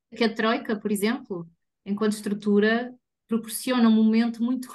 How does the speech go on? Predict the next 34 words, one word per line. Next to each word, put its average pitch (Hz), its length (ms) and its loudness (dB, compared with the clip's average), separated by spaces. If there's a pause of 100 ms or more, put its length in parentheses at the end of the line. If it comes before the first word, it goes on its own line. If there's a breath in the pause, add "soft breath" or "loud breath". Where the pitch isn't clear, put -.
rico 233 420 -4
que - 100 -14
nem 254 140 -4
sempre, 254 720 -6
por - 140 -8
exemplo, 233 300 -2
em 202 80 -2
contexto 208 440 -2
empresarial 220 840 -4
existe, 269 540 -6
não 185 80 -4
é? 180 140 -6
Que 208 680 -2 (120)
é 226 60 -6
até 240 300 0
a 262 60 4
aprendizagem 254 880 -4
com 277 140 -12
os 269 100 -12
teus 262 180 -8
pares 254 640 -6 (580)
que - 80 -20
experienciam 233 600 -6
problemas 220 520 -2
semelhantes 214 360 -4
aos 190 160 -12
teus 240 360 -6
e 202 60 -6
que - 80 -18
já 185 60 -10
experimentaram 180 540 -10
outras 170 260 -14
estratégias, 196 560 -10
eventualmente. 180 640 -8